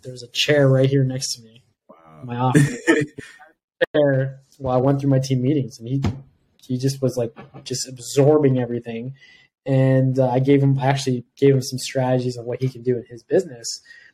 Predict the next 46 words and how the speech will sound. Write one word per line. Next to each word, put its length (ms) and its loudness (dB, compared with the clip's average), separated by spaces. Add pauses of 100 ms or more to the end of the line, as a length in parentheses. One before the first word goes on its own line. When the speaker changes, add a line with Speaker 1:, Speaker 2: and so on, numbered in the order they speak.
(440)
Speaker 1:
And 120 4
it's 140 0
like, 200 4 (120)
he's 220 -2
my 140 2
lender, 340 2
he's 180 -2
my 80 -4
partner. 520 -4 (180)
So, 480 2 (560)
of 100 -20
course, 440 2
like, 320 -8 (120)
you 100 -6
know, 340 2 (320)
when, 480 2
when 240 -2
you're 120 4
in 100 2
my 160 2
shoes 400 0
and 120 -10
someone's 380 -2
lending 320 -8
fifty 300 -6
thousand 320 -8
dollars 280 -8
for 120 -18
your 100 -20
project, 560 -6 (100)
that's 380 2
like, 340 -16 (340)
that's, 160 -8
like, 200 0
more 200 -12
than 180 -12
family. 420 -6 (300)
That's, 220 0
like, 80 6
a 40 8
Speaker 2:
Yeah. 140 8
Speaker 1:
level 160 2
of 100 -12
trust. 340 -2
You're 100 -6 (1160)
like, 180 -20